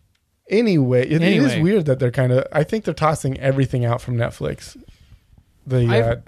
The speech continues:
Speaker 1: the Daredevil and, and Punisher and
Speaker 2: There
Speaker 1: all
Speaker 2: was
Speaker 1: that.
Speaker 2: something I saw that, like, they get, like, they, like, get the rights back to these characters at a certain point.
Speaker 1: Characters.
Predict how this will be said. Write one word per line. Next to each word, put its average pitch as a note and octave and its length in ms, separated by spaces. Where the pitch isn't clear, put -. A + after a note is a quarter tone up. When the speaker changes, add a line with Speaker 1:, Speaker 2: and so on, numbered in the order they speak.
Speaker 1:
the B2+ 140
Daredevil A#2 640
and, A2 340
and A2+ 200
Punisher A#2 400
and A#2 60
Speaker 2:
There F#3+ 100
Speaker 1:
all B3 40
Speaker 2:
was C4 100
Speaker 1:
that. A#2 140
Speaker 2:
something A3+ 680
I G#3 80
saw D#3+ 460
that, E3 180
like, C#3+ 480
they D#3 680
get, D3 320
like, C#3+ 240
they, D3 300
like, D3 300
get D3 200
the D#3+ 80
rights C#3 320
back B2 360
to D3 100
these B2+ 180
characters C#3+ 480
at E3 100
a D#3 60
certain E3 300
point. F3 260
Speaker 1:
Characters. C3 560